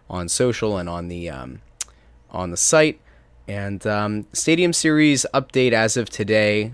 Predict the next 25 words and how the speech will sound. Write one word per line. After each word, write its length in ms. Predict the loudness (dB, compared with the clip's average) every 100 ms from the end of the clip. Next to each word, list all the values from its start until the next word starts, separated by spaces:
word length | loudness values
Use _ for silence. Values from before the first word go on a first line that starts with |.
| -10
uh, 340 | -8 -4 -4 -4
we 180 | -4 -4
were 80 |
down 320 | -2 0 0 -2
there 360 | 0 0 -2 -4
this 160 | -4
afternoon. 680 | -4 -4 -6 -6 -6 -6 -10 -14 -20 _ _ _ _ -6
The, 240 | -2 0
uh, 140 | -2 -2
the 100 | 0
whole 200 | 4 4
base 420 | 2 -2 0 0
looks 180 | -2 -2
like 120 | -2
it's 160 | -4 -4
built. 340 | 2 2 2 -6 -18 -6
The, 400 | -4 -2 -4 -8 -12
the 80 |
base 300 | -6 -2 -2
for 160 | -2 -4
the 240 | -4 -6
rink 400 | -6 -2 -2 -2 -6
is 180 | -4 -2
in 180 | -2 -4
place. 520 | 2 4 4 0 -6